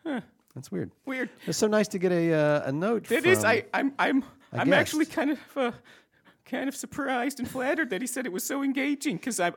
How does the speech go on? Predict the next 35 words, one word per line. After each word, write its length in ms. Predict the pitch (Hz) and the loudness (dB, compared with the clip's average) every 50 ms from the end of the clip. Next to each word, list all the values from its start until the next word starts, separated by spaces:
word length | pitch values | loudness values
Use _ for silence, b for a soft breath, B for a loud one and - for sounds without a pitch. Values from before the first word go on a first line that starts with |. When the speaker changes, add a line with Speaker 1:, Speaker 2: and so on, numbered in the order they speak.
| _ | _
Speaker 1:
if, 220 | - 170 190 - - | -6 -6 -6 -6 -12
if 120 | - - - | -10 -4 -2
I 80 | 185 | -2
recall 440 | 190 - - - - 240 254 294 285 | -2 -2 -4 -2 -2 0 0 2 2
right, 240 | 269 247 - - - 165 | 0 0 -2 -2 -4 -4
you 60 | 262 277 | -6 -6
couldn't 380 | 277 - - 359 240 - - | 0 2 2 2 2 -2 -8
talk, 420 | - - - 311 311 311 311 - - b b b | -2 0 2 2 2 2 -2 -12 -20 b b b
Speaker 2:
Uh, 380 | b 151 156 160 160 156 156 160 | b 4 6 6 6 4 2 2
Speaker 1:
and 220 | 160 160 - 165 | 2 2 2 4
I 160 | 190 202 269 320 | 4 4 4 4
interviewed 480 | 330 311 320 381 320 262 233 156 139 | 2 2 0 0 -6 -6 -4 -4 -2
him. 160 | 127 120 110 - B B B B B B B B B B B B B B _ | -2 -4 -6 -6 B B B B B B B B B B B B B B _
Something 340 | - - 247 294 294 254 262 | -4 -2 -2 -2 0 2 2
you 60 | 294 | 2
had 160 | 277 247 233 | 2 0 -2
gotten, 400 | - 302 254 - 214 277 269 277 | 0 0 0 0 0 -2 -4 -2
uh, 240 | - 247 - 165 160 - b b b b b b b b | -2 -2 -2 -2 -4 -6 b b b b b b b b
spontaneous 840 | - - - - 226 233 - - 262 262 285 277 285 277 269 - | -16 -12 -8 -6 -6 -6 -6 -6 -6 -4 -2 -2 -2 -4 -4 -6
laryngitis 680 | 285 294 294 285 269 233 - 269 262 277 262 269 247 - | -6 -4 -4 -4 -6 -4 -4 -4 -4 -4 -6 -6 -6 -4
or 200 | 202 170 143 127 | -4 -2 -2 -2
a, 60 | 120 - | 0 -2
a 80 | 120 117 | -4 -4
cursed 420 | - - - 349 349 320 - - | -4 -4 0 0 0 0 -2 -2
microphone, 840 | 240 226 247 302 277 - 285 285 - 262 254 269 277 302 294 294 285 262 | -2 0 0 0 -2 -4 -6 -4 -4 -4 -4 -2 -2 -2 -2 -2 -2 -2
or 60 | 220 | 0
Speaker 2:
Yeah, 60 | 170 123 101 - | -2 -2 -2 -6
it 40 | 190 | -8
was 140 | 135 135 165 | -6 -4 -4
a 40 | - | -4
cursed 300 | - - 180 165 - - | 0 0 0 0 0 -2
microphone. 480 | 147 139 127 123 - - 101 92 87 381 | -2 -2 -2 -4 -6 -6 -10 -8 -4 -2
Speaker 1:
Oh, 180 | 370 226 190 | -2 -2 0
yeah. 140 | 277 302 - | -2 -2 -2
Speaker 2:
That's, 360 | 247 180 120 113 - - - | -4 -4 -8 -12 -14 -16 -20